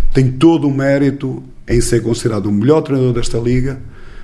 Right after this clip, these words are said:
pelo menos para mim é considerado o melhor treinador desta liga,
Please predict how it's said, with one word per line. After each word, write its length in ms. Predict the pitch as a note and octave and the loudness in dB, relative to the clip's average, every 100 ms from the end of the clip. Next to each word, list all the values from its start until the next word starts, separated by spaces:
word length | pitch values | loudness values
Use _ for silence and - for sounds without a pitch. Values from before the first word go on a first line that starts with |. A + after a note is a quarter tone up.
| - | 0
pelo 180 | C#3 C3+ | 2 4
menos 240 | D3 C#3+ | 4 2
para 200 | - B2 | 0 2
mim 180 | C3 D3 | 4 4
é 80 | C3+ | 0
considerado 680 | - - B2 - G#2+ F#2+ G#2 | -2 -4 -4 -4 -8 -2 2
o 40 | |
melhor 200 | G#2 G2+ | 2 2
treinador 300 | G2 G#2 G2+ | -2 -6 -6
desta 220 | F#2+ - A2 | -8 -6 -4
liga, 300 | A#2+ C#3+ | -4 -6